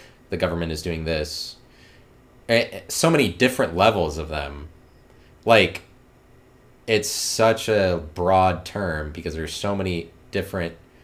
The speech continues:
conspiracies that people have, so many different levels. It's basically like if you were an enthusi-, music enthusiast, if you listen to a lot of music and then you consume a lot of it to see all the different levels of, like, popularity of music,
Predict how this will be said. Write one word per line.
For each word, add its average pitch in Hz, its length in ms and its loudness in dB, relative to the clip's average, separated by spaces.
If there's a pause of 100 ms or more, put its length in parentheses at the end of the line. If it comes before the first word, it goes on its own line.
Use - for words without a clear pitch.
(180)
conspiracies 87 640 -2
that 82 80 -6
people 85 280 -6
have, 78 300 -2
so - 140 -6
many 101 180 -2
different 90 320 -4
levels. 78 680 -6 (560)
It's 107 240 0
basically 104 580 0
like 82 460 -2 (880)
if 95 240 -4
you 98 160 0
were 82 500 -2 (480)
an 90 120 -4
enthusi-, 87 640 -4
music 87 760 -4 (180)
enthusiast, 80 800 -8
if 104 80 -10
you 107 100 -2
listen 107 280 0
to 101 40 0
a 98 40 0
lot 90 160 4
of 85 80 -2
music 87 580 -4 (460)
and 87 180 0
then 82 180 -2
you 78 540 -4 (680)
consume 92 360 -4
a 85 40 0
lot 82 200 2
of 80 80 -4
it 82 60 -2
to 78 60 -2
see 82 280 -4
all 85 80 2
the 82 80 -4
different 82 280 -6
levels 82 380 -2
of, 82 160 -12
like, 80 220 -6
popularity 85 840 -2
of 73 100 -8
music, 82 680 -6